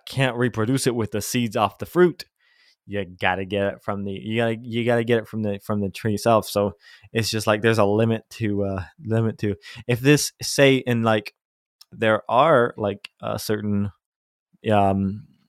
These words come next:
certain, uh, viruses that attack banana trees. So if there's one that attacks this certain specific kind of banana that, uh, you know, makes bananas for the whole world on these few farms,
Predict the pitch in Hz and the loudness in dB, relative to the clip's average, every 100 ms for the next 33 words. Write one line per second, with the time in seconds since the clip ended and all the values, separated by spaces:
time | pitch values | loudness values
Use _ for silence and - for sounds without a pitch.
0 | _ - - 110 117 110 104 _ - 98 | _ -12 -6 -6 -6 -8 -10 _ -16 -16
1 | 90 - 110 98 117 135 - 104 92 107 | -14 -6 -4 -2 0 -2 -4 -10 -8 -8
2 | - - 123 110 - - _ _ _ _ | -10 -8 -6 -6 -8 -20 _ _ _ _
3 | _ 110 104 101 90 - 110 - - - | _ -10 -6 -6 -8 -12 -14 -14 -16 -18
4 | - _ _ _ _ _ _ - - 113 | -18 _ _ _ _ _ _ -16 -12 -10
5 | 104 117 113 107 123 139 139 127 135 127 | -6 -4 -6 -4 -2 -2 -4 -4 -4 -4
6 | 131 139 139 - - 139 151 147 - - | -4 -8 -8 -10 -8 -8 -8 -14 -18 -14
7 | 151 143 160 156 147 147 143 156 196 160 | -8 -4 -4 -2 -2 0 -2 -2 0 -2
8 | 165 _ _ _ _ _ - 95 92 92 | -6 _ _ _ _ _ -16 -12 -8 -8
9 | 92 87 110 107 104 101 104 117 113 - | -8 -10 -12 -8 -4 -4 -4 0 0 0
10 | - 113 131 143 - 135 131 165 170 180 | -2 2 4 4 2 2 4 4 6 6
11 | 156 160 160 _ 107 107 117 - 143 135 | 6 4 -4 _ -6 -4 -4 -4 -4 0
12 | 180 151 139 - | 2 2 0 -4